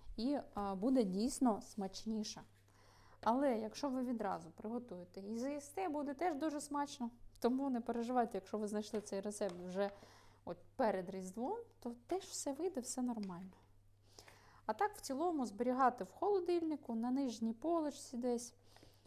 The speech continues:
Спокійно він зберігається, нічого з ним не буде. Але якщо зберігати плануєте, то обов'язково замотайте в пергамент. А, а вже зверху в пакетик якийсь,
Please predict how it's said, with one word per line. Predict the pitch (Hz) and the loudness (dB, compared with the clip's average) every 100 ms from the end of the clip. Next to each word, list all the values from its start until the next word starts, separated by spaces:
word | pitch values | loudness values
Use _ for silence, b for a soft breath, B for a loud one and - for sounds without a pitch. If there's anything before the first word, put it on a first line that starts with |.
| B | B
Спокійно | - - 240 240 302 320 262 | -12 -4 -6 -2 -2 0 0
він | 214 220 208 196 - - | 0 0 -2 -4 -12 -10
зберігається, | 202 208 214 269 302 247 - | -6 -4 -2 0 0 -2 -6
нічого | 208 - 226 208 - - | -10 -6 -8 -8 -12 -18
з | |
ним | 202 196 | -14 -12
не | 190 196 | -12 -14
буде. | - - - - - - - - - | -18 -20 -20 -20 -20 -20 -20 -20 -2
Але | 214 214 277 - - - - - | 2 4 2 0 -4 -20 -20 -18
якщо | - - | -10 -6
зберігати | 208 202 208 247 - | -2 -2 0 0 0
плануєте, | - 208 202 208 185 | -2 -2 -4 -4 -6
то | 185 233 247 - | -4 0 0 -2
обов'язково | 190 196 208 - 294 240 | -6 -6 -6 -2 0 0
замотайте | 202 190 185 190 254 254 202 | -2 -2 -2 0 0 0 -6
в | |
пергамент. | - 196 196 196 180 180 - - B B B B B - | -6 -6 -4 -4 -4 -6 -12 -20 B B B B B -6
А, | 202 196 196 190 | -4 -2 -2 -2
а | - | -2
вже | 196 190 | -2 -2
зверху | 196 220 226 - | 2 0 0 -8
в | |
пакетик | - - 294 370 277 262 | -6 -6 -2 -2 -2 -4
якийсь, | 254 254 247 240 | -4 -2 -2 -4